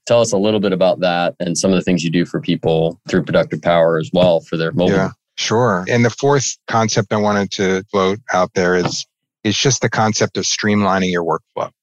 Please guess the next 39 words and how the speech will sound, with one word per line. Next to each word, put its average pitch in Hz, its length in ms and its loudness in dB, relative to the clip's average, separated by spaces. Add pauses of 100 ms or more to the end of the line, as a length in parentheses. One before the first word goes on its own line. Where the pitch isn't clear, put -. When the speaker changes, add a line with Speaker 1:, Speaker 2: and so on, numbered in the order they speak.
(260)
Speaker 1:
Yeah. 90 140 0 (120)
Speaker 2:
This, - 360 -2
the 95 120 -2
mobile 95 340 0
is 87 100 -4
a 98 60 -8
good 90 140 -2
example 90 500 -2
of 82 80 -6
that. 76 240 -4 (200)
And 90 280 -2 (300)
really 123 460 2 (200)
thinking 135 300 2
about 104 380 2 (180)
every 123 300 2
opportunity 101 720 -2
you 92 240 0
have 92 320 0
to 101 100 -6
work 95 280 -2
smarter, 92 520 0
to 98 160 -8
do 95 140 -4
things 90 280 -6
in 87 120 -4
less 85 180 -2
steps, - 520 -2
less 85 200 -2
clicks, - 440 -2
less 82 200 -4
taps, - 560 -2 (140)
less 87 200 -2
time. 101 580 0 (240)
You 123 100 -2
know, 104 100 2
these 95 220 -4
tools 135 320 2
are 104 80 2
designed 92 640 0